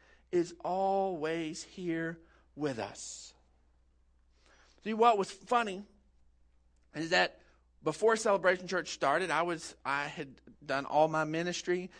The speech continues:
with another wonderful ministry here in San Angelo, and I was brought in as a pastor in training slash janitor, and I cleaned toilets and,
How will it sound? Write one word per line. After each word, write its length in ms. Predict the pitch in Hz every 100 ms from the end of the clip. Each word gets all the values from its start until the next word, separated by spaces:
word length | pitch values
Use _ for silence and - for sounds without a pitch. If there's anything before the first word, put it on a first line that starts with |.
| - -
with 340 | 147 147 143
another 300 | 120 143 160
wonderful 680 | 131 151 151 151 151 147 -
ministry 440 | 139 151 151 - 139
here 220 | 160 160
in 80 | 151
San 220 | - 131
Angelo, 540 | 180 190 190 180 185 - - - -
and 320 | 90 107 113
I 180 | 110 110
was 200 | 104 98
brought 300 | - 123 131
in 200 | 143 135
as 160 | 127 120
a 220 | 104 - - - - _ -
pastor 480 | 147 160 - 151
in 100 | 139
training 760 | 131 175 165 170 170 170 165 156
slash 380 | - 143 123 120 113
janitor, 560 | 135 165 180 180 175
and 140 | 170 135
I 60 |
cleaned 340 | 95 151 147 139
toilets 580 | 165 156 160 156 -
and, 100 | 110